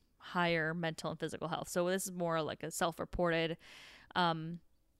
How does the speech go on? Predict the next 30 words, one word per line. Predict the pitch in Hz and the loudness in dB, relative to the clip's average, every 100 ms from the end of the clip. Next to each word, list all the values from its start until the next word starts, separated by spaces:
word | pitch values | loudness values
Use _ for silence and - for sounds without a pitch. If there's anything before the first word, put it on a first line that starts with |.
| - | -6
types | 190 170 175 | -4 -2 -2
of | |
studies | - 170 160 160 170 | 0 2 2 0 0
where | 165 160 - | -2 -2 0
most | 180 180 180 | 4 4 4
of | |
the | 170 156 | 2 2
types | 175 - - | 0 0 -4
of | 165 | -2
study | 170 165 | -2 0
they | |
were | 160 | 0
looking | 151 - 170 | -2 -2 0
at | 151 - | 2 0
was | 156 | -2
like, | - 156 | -4 -2
I, | 170 160 160 165 170 | 0 2 2 -2 -4
you | 165 | -4
know, | 143 | -4
feel, | 151 - 180 170 160 160 170 - _ - - - - - _ _ _ | -6 -6 -2 0 2 0 -2 -8 _ -20 -20 -20 -20 -20 _ _ _
I, | 185 185 _ _ - - | -2 -2 _ _ -12 -2
I | 175 170 - - _ | 2 2 -2 -16 _
feel | - 262 233 | 2 6 8
positively. | 226 190 180 170 156 160 | 10 8 8 2 2 -2
So | - | 2
you | 175 | 2
don't | 175 | 4
have | 185 175 | 2 4
any | 175 | 2
de-, | 175 | 2